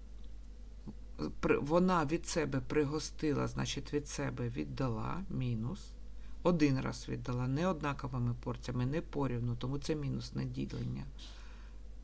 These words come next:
Вісім персиків, у неї після цього залишилось шість.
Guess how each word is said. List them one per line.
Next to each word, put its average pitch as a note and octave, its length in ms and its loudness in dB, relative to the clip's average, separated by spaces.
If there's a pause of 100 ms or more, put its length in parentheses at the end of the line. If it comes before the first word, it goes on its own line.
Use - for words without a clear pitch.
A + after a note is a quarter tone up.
(300)
Вісім C#3+ 400 2
персиків, G3 640 0 (100)
у D#3 80 0
неї C#3+ 300 0
після A#2+ 380 -4
цього F#3 380 -2
залишилось B2 640 -4
шість. - 440 -6